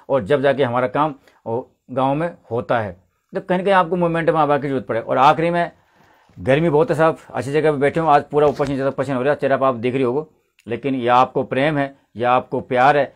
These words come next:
जो हमको आपसे हमेशा दूर कौन रह पा, रह पावा और हम आपको वो काम करवा की कोशिश करा जो आपको अच्छो लगे और आपका समाधान हो सके। काफ़ी सारी समस्या, काफ़ी सारी परेशानी है, हम उन पर डिस्कस करेंगे।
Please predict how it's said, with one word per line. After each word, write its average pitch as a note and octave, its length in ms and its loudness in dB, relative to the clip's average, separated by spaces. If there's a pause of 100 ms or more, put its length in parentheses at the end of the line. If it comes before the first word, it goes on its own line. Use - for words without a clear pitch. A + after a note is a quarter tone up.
(180)
जो A#2 100 -8
हमको A#2+ 400 -6
आपसे A#2+ 400 -2 (120)
हमेशा C3 360 -2 (340)
दूर B2+ 200 -6
कौन C3 180 -6
रह A#2+ 80 -4
पा, C3+ 220 0
रह A#2 240 -6
पावा D3 300 -2 (240)
और B2 120 -4
हम B2 200 -2
आपको B2+ 440 -2 (220)
वो A#2+ 200 -2
काम C3 260 -2
करवा B2+ 440 0
की C3 240 -6 (320)
कोशिश B2 280 -4
करा C#3 320 0 (200)
जो B2+ 120 -2
आपको B2+ 280 0 (120)
अच्छो B2 280 -2
लगे C#3 320 2 (260)
और B2 80 -2
आपका C3 300 2
समाधान B2 480 -2 (240)
हो C3+ 100 0
सके। A2 280 -6 (360)
काफ़ी D#3 220 -4
सारी F3 180 2
समस्या, E3+ 440 0
काफ़ी D#3 300 -2
सारी D#3+ 200 -2
परेशानी D#3 400 -2
है, D#3 160 -4 (200)
हम A#2 140 -6
उन C3+ 120 -2
पर D3 100 0
डिस्कस C3+ 380 -4
करेंगे। D#3 340 -2